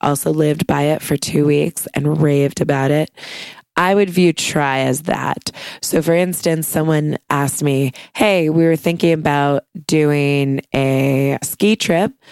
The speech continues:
to Stowe, and I have a coupon with two drinking hours because that's what I give away for White Elephant. You can drink with me for two hours if you won the White Elephant." And they asked if I was interested in going so they could cash in the coupon.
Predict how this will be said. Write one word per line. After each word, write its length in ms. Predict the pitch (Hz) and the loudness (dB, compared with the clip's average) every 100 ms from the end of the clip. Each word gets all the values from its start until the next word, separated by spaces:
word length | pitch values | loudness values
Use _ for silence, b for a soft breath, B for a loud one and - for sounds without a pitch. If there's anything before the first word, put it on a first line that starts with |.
| B B | B B
to 640 | - 156 147 147 147 139 143 - | -2 0 2 2 2 0 -4 -10
Stowe, 800 | - - - 190 156 151 147 147 B B | -10 -4 0 2 2 2 0 -2 B B
and 160 | - 151 | -2 0
I 100 | 143 | 0
have 420 | 143 143 135 139 - | 0 0 2 0 0
a 140 | 135 | -2
coupon 720 | - 269 277 165 143 156 220 _ _ _ _ | 2 0 2 0 2 0 0 _ _ _ _
with 480 | - 156 147 143 - - _ - - | 0 2 2 0 -6 -12 _ -14 -2
two 180 | 160 | 0
drinking 440 | 156 151 143 147 - | 2 2 0 0 0
hours 400 | 139 143 156 - | 2 2 2 0
because 260 | - 160 | 0 0
that's 240 | 160 170 - | 2 0 2
what 100 | 202 | 0
I 60 | |
give 160 | 190 202 | 2 2
away 220 | 208 208 | 2 2
for 160 | 196 196 | 2 2
White 180 | 185 190 | 2 2
Elephant. 480 | 220 196 131 - - B B | 0 0 -2 -4 -10 B B
You 180 | - 175 | 2 2
can 140 | 180 | 2
drink 240 | 165 180 | 0 0
with 180 | 185 165 | 0 0
me 120 | 156 | 0
for 160 | 151 165 | 0 -2
two 400 | - 165 156 156 | 0 2 2 2
hours 460 | - 160 175 151 151 | 0 0 2 0 0
if 140 | 147 | 0
you 100 | 156 | 2
won 140 | 151 151 | 2 2
the 100 | 151 | 2
White 160 | 147 | 2
Elephant." 480 | 156 170 - 143 - - B B B B | 2 0 0 -2 -2 -8 B B B B
And 100 | 180 | 0
they 100 | 175 | 2
asked 300 | 156 156 151 | 0 -2 -2
if 120 | 151 | -2
I 100 | 143 | 0
was 140 | 139 139 | 0 0
interested 420 | 135 - - 139 | -2 -2 -2 0
in 120 | 135 | 2
going 500 | 135 135 139 139 139 | 2 2 2 0 -2
so 180 | - 139 | -4 -2
they 140 | 131 | -2
could 180 | 131 139 | -2 -4
cash 300 | - 139 - | -2 -2 0
in 100 | 143 | -2
the 60 | 139 | -2
coupon. 500 | - - 135 135 | -2 0 0 0